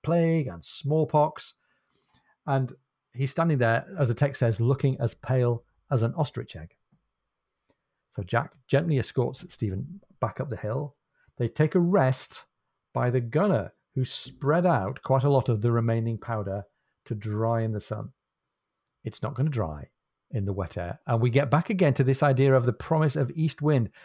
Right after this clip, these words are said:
Jack expresses this hope that tomorrow's east wind is gonna fill in, and that'll be cooler, that'll be dry, <sighs> and that will mean that our powder gets back into shape where we can actually use it. Makes us wonder, eh, Mike?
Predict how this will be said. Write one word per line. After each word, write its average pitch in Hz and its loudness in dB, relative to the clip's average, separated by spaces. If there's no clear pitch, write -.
Jack 180 4
expresses 139 0
this 123 2
hope 151 2
that 120 -2
tomorrow's 175 4
east 185 0
wind 160 4
is 143 2
gonna 139 2
fill 156 4
in, 143 4
and 123 0
that'll 156 2
be 151 0
cooler, 143 2
that'll 139 2
be 135 2
dry, 113 4
<sighs> - -14
and 110 0
that 139 0
will 123 0
mean 107 2
that 104 -2
our 98 0
powder 113 0
gets - -4
back - -4
into 110 -4
shape 113 -4
where 110 0
we 113 0
can 110 -4
actually 110 -8
use 98 -8
it. - -18
Makes 127 2
us 107 2
wonder, 107 2
eh, 101 0
Mike? 135 -4